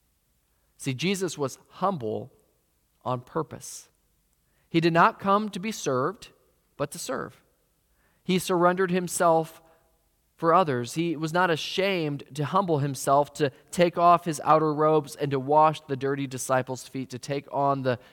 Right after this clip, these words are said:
nature of a servant. And that's why he submitted himself to the cross. But why? Why would Jesus do this? Why would the Son of God, God himself,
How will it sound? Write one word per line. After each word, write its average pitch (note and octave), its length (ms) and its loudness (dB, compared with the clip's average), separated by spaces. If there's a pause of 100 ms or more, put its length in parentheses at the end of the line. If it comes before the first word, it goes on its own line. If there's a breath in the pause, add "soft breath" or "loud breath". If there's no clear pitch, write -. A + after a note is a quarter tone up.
nature C3 320 -4
of A#2+ 220 2
a A#2+ 40 -4
servant. A#2+ 760 -6 (2250)
And C3+ 80 -4
that's D3 160 -4
why E3 140 0
he D#3 80 -4
submitted C3+ 440 -6
himself B2 480 -4
to A#2+ 100 -18
the B2+ 60 -16
cross. - 640 -12 (920)
But - 160 -6
why? B2+ 480 -4 (800)
Why D#3 180 8
would G#3+ 160 2
Jesus G3+ 340 -6
do F#3 180 -4
this? C3+ 280 -4
Why E3 320 8
would G3 160 2
the D#3+ 100 -2 (140)
Son G3 420 0
of D#3 180 -2
God, C#3 480 6
God F3+ 300 6
himself, E3 480 2